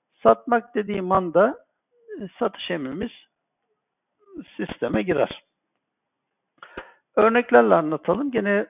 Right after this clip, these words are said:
e, aynı örnek olsun. Bu sefer aynı tahta, örnekteki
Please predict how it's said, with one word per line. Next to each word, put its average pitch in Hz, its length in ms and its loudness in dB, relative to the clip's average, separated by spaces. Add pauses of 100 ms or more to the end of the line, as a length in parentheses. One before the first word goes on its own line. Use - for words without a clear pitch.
e, 202 100 -6 (360)
aynı 180 120 -6
örnek 135 400 -2
olsun. 139 420 -6 (920)
Bu 214 80 -8
sefer 220 380 0 (120)
aynı 220 320 2
tahta, 220 520 -2 (260)
örnekteki 160 580 -6